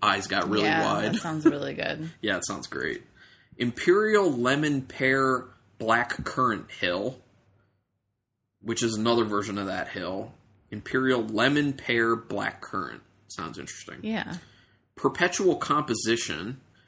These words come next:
Speaker 1: which is, uh, blend number one. This is a Solera-style foeder beer Age seven months in French Bordeaux foeders.
Speaker 2: Hmm.
Speaker 1: Sounds good.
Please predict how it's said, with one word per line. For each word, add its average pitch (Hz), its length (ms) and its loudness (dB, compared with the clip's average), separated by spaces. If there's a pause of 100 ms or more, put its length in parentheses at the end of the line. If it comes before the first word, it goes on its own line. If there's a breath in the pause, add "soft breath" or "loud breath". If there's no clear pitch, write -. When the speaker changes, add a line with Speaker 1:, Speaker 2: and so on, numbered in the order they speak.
(380 soft breath)
Speaker 1:
which 117 300 2
is, 107 160 4 (200)
uh, 98 360 2
blend 120 640 2 (500)
number 110 400 0
one. 101 760 -4
This 120 180 2
is 135 120 0
a 127 80 2 (280)
Solera-style 123 1120 0 (160)
foeder 123 380 0
beer 92 380 -2 (380 loud breath)
Age 131 220 2 (200)
seven 131 340 2
months 107 340 -2
in 101 200 -6 (140)
French 107 340 -2
Bordeaux 95 520 -2 (200)
foeders. 98 440 -6 (640)
Speaker 2:
Hmm. 277 160 -2 (220)
Speaker 1:
Sounds 92 420 -8 (360)
good. 95 380 -4